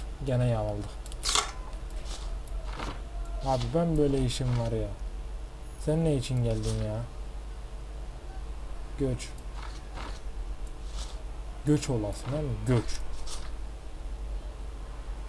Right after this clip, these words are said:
Sen. Sanki bir şey eksik ya. Bayağıdır oynamıyorum ya. Unuttum. Dur lan ver şunu.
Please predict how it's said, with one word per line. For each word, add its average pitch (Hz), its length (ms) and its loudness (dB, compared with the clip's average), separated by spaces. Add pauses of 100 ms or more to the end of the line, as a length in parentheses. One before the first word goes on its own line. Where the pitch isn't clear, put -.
(1700)
Sen. - 240 -2 (2250)
Sanki 151 380 4
bir 123 40 2
şey 147 240 4
eksik - 400 0
ya. 113 220 4
Bayağıdır 139 400 8
oynamıyorum 135 640 2
ya. 120 220 0
Unuttum. 123 320 0 (120)
Dur 135 120 4
lan 131 260 2
ver 131 100 2
şunu. 117 260 -2